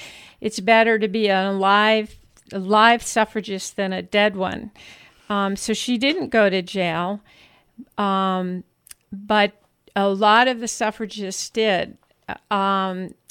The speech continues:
five hundred suffragists were actually arrested between nineteen seventeen and nineteen nineteen, and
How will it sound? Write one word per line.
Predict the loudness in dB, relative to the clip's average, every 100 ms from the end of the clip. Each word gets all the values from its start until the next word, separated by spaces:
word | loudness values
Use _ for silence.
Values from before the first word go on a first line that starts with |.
| _ _ _
five | -20 -4 4 6 6
hundred | 2 -2 -2 -4
suffragists | -6 -4 -4 -4 -8 -8 -8 -8
were | -4 -2
actually | -2 -2 -4 -6 -4 -2
arrested | -4 -2 0 0 -4 -4 -4 -4 -6 -14 -20 -20 -20 _
between | -10 -10 -2 0 2 2
nineteen | 0 -2 -4 -6 -6
seventeen | -4 -6 -6 -8 -8 -6 -6 -8 -12 _ _ -20 -20 _ -6
and | -4 -2 -2
nineteen | -2 -2 -4 -6 -8 -6 -4
nineteen, | -4 -6 -8 -10 -8 -8 -10 -12 -18 -20 -20 _ _
and | -6 -4 -2 -4 -6